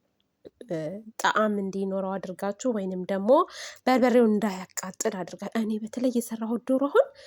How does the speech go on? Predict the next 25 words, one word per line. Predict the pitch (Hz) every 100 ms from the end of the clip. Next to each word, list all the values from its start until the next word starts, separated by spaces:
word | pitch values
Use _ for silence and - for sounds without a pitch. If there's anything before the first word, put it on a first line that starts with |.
| - -
ብታዩት | - 247 - - 392 -
እንዴት | 294 247 214
እንደሚጣፍጥ | 208 190 202 202 - - - - 220 -
እውነት | 208 - _ - - - 339 339
ነው | -
የምላችሁ። | - 247 -
በጣም | 277 277 262 -
ቆንጆ | - - _ - 330 320
ዶሮ | - -
ነው | 254
የሰራሁት። | 240 - 220 - 214 - - - _ - - _ _ -
ቆንጆ | - 330 370 320 240 302 277 180 - -
የሚያምር | 233 269 240 208 185 208 277
ማለት፣ | - -
የሚያምር | 233 233 220 220
ሳይሆን | 320 247
የሚጥም | 269 269 247 220 - - - -
<laughs> | 262 - - 254 - - _ - - -
ከለሩ | - 220 214 214
አምሮ | 208 208
እኮ | 220 339
የማይጣፍጥ | 320 240 - 214 214 -
አለ | 220 220
ቤተሰብ | 226 247 - - 247 _ _ _ _ _ _ _ _ -
እንዴ። | 349 285